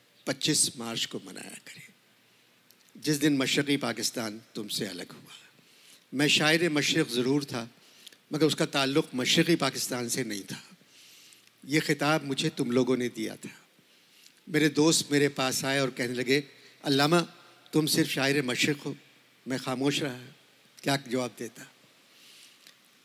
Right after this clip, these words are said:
फिर तुम लोगों ने क्या किया कि मुझे मशरक़ से निकाल के बर्रे सग़ीर का शायर बना दिया। वही लोग मेरे पास आए और कहने लगे, "अल्लामा, अब तो सब कॉन्टिनेंट के शायर हो।"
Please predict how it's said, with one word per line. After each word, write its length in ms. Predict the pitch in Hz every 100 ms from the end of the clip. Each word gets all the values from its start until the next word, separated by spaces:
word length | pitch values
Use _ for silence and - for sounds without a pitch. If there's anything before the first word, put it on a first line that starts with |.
| _ -
फिर 300 | 180 196 -
तुम 120 | 180 185
लोगों 200 | 202 208
ने 100 | 208
क्या 240 | 160 139
किया 300 | - 139 151
कि 240 | 147 -
मुझे 340 | 147 143 151 147
मशरक़ 400 | 120 127 110 175
से 160 | -
निकाल 340 | 139 127 123 120
के 160 | - 139 - - -
बर्रे 220 | 151 143 151
सग़ीर 320 | 135 131 131
का 120 | 120
शायर 280 | 107 101 90
बना 200 | - - -
दिया। 140 | - - _ _ _ _ _ - - -
वही 240 | 147 180
लोग 240 | 170 170
मेरे 220 | 147 151 147
पास 300 | 147 135 127
आए 140 | 139
और 80 | 143
कहने 220 | 143 135
लगे, 120 | 139
"अल्लामा, 400 | 139 131 143 165 - - - -
अब 160 | 143 -
तो 180 | 160 -
सब 380 | - - - -
कॉन्टिनेंट 540 | 135 123 127 113 107
के 100 | -
शायर 360 | 104 - -
हो।" 80 | -